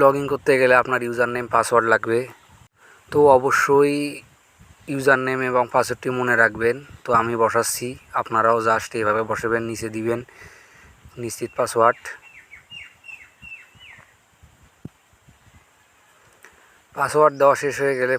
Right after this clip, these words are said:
পরবর্তীতে ক্লিক করবেন। পরবর্তীতে ক্লিক করার পর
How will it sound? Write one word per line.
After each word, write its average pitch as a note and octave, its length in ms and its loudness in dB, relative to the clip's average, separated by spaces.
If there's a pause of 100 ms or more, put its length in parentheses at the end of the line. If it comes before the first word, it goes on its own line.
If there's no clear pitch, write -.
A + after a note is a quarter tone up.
পরবর্তীতে B2 500 2 (120)
ক্লিক A#2+ 280 -8
করবেন। A#2+ 300 0 (2250)
পরবর্তীতে C#3 480 0 (100)
ক্লিক C3+ 240 -6
করার C3+ 220 6
পর B2+ 80 4